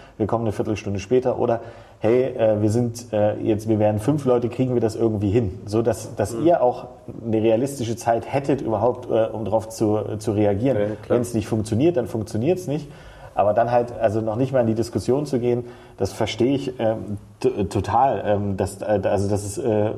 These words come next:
Speaker 1: unter aller Sau, aber das ist meiner Meinung nach fast nichts, was bei, äh, Corona gekommen ist. Zu meiner guten alten Zeit, als ich in der Currywurstbude gearbeitet hab.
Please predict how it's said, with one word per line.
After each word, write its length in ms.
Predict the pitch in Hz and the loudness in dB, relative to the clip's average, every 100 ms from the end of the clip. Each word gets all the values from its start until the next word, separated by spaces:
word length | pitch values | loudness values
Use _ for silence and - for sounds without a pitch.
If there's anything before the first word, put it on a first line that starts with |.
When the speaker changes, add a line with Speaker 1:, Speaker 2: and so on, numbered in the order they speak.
| 110 | -2
Speaker 1:
unter 280 | 143 139 - | 0 2 2
aller 200 | 170 104 | 2 2
Sau, 320 | 107 135 175 | 2 2 2
aber 200 | 101 110 | 2 0
das 160 | 107 | 0
ist 120 | 131 110 | -4 0
meiner 200 | 127 143 | 0 2
Meinung 240 | 127 123 | 2 2
nach 40 | |
fast 280 | - 135 - | 0 -4 -4
nichts, 260 | 131 127 123 | -6 -6 -4
was 160 | 120 | -4
bei, 380 | - 110 110 110 | 0 0 2 2
äh, 160 | 117 110 | 0 -2
Corona 540 | 104 101 104 143 139 | -2 0 2 2 2
gekommen 380 | 117 110 127 127 | 0 0 -2 -2
ist. 220 | 120 - - - - - - | -4 -6 -14 -20 -20 -20 -6
Zu 100 | 110 | 0
meiner 200 | 117 113 | 0 2
guten 220 | 151 - | 0 2
alten 300 | - 127 117 | 0 0 -2
Zeit, 260 | - 123 131 | 0 0 2
als 140 | 110 | 0
ich 80 | 113 | 0
in 80 | 107 | 0
der 80 | |
Currywurstbude 640 | 104 143 147 151 139 147 147 | 0 2 2 0 0 0 2
gearbeitet 460 | 151 147 147 139 | 2 2 0 -2
hab. 160 | 151 - | -2 -2